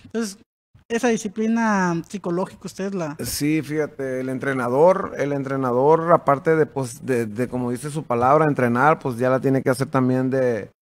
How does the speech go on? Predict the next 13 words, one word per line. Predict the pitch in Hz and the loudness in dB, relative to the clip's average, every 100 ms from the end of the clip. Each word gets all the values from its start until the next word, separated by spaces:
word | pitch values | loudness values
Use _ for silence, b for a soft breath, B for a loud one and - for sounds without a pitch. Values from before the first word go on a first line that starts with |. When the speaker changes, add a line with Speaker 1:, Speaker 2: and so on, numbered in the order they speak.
| _ _ _ - | _ _ _ -6
Speaker 2:
de | 127 | -4
psicólogo, | 120 - 135 156 175 180 180 196 - _ _ _ _ | -4 0 4 6 4 2 0 -4 -10 _ _ _ _
también | 113 117 127 | -4 0 2
la | 127 | 2
tiene | 131 127 | 0 -2
que | 127 | -4
hacer | 117 123 | -2 -2
de, | 120 127 123 113 107 107 - | 0 0 2 2 0 -2 -2
de, | - - 107 104 107 104 104 | -4 -4 -2 -2 -4 -6 -6
este, | 101 - 117 | -8 -6 -4
de | 113 117 | -2 0
nutriólogo. | 120 110 120 127 156 175 170 175 | 2 2 6 8 8 6 2 0
Speaker 1:
Ujú. | 170 151 147 156 | -2 -8 -6 -8